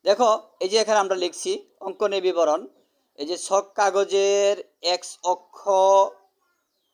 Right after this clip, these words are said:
এক্স অক্ষ বরাবর প্রতি পাঁচ গড়কে অবিচ্ছিন্ন শ্রেণীসীমা এবং ওয়াই অক্ষ বরাবর প্রতি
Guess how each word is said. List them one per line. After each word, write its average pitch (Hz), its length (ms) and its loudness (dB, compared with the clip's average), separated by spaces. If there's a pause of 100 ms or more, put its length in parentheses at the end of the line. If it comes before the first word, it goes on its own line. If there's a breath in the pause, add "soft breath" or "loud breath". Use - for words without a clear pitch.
(720)
এক্স 190 240 -2
অক্ষ 202 200 -4 (120)
বরাবর 185 440 2 (200)
প্রতি 214 480 -2 (180)
পাঁচ 190 280 2 (100)
গড়কে 185 540 -2 (300)
অবিচ্ছিন্ন 196 680 -6
শ্রেণীসীমা 165 680 -4 (2000)
এবং 220 300 4 (260)
ওয়াই 226 320 2
অক্ষ 240 280 -2 (300)
বরাবর 180 600 2 (160)
প্রতি 196 440 -4